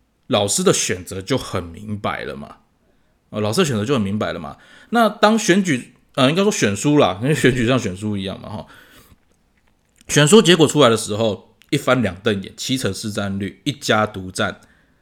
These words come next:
这两家教科书非常不甘愿啊，就去问教科-，去问国教院这件事情，哈。那国教院就说：“啊，你不用担心啦，会考会还你们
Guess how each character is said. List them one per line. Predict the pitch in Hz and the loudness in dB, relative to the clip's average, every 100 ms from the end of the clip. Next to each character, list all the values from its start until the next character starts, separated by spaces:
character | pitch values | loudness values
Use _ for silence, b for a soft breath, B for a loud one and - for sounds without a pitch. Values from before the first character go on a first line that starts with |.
| _ | _
这 | 226 | 4
两 | 196 123 | 4 4
家 | |
教 | 147 151 | 4 4
科 | |
书 | 151 147 | 2 2
非 | |
常 | 135 | 2
不 | 117 | 2
甘 | 123 117 117 | -2 -2 0
愿 | 110 92 | -2 -2
啊， | |
就 | 95 110 | -4 -4
去 | |
问 | 113 110 | 0 0
教 | 107 | -2
科-， | 98 95 - _ | -2 -6 -8 _
去 | - 147 | 0 2
问 | 131 | 4
国 | 110 104 | 2 2
教 | 120 113 | 2 2
院 | 110 | 0
这 | 107 | -2
件 | 104 | -4
事 | 98 101 | -6 -10
情， | 82 - 107 | -12 -14 -14
哈。 | - - b b b b | -16 -18 b b b b
那 | 185 190 147 - _ _ _ _ _ _ | 0 0 -2 -10 _ _ _ _ _ _
国 | 151 | 4
教 | 190 180 | 8 8
院 | 180 160 147 | 6 2 2
就 | 160 | 2
说 | 151 143 - | 4 2 2
：“啊， | 104 92 - | -4 -6 -14
你 | - | -12
不 | 95 | -2
用 | 120 123 | -2 2
担 | 117 120 | 2 0
心 | 113 110 | -2 -4
啦， | 107 | -4
会 | 104 - 127 | -6 -2 -2
考 | - 90 | -2 -4
会 | 107 | -2
还 | 101 95 | -2 -4
你 | 92 | -6
们 | 90 | -10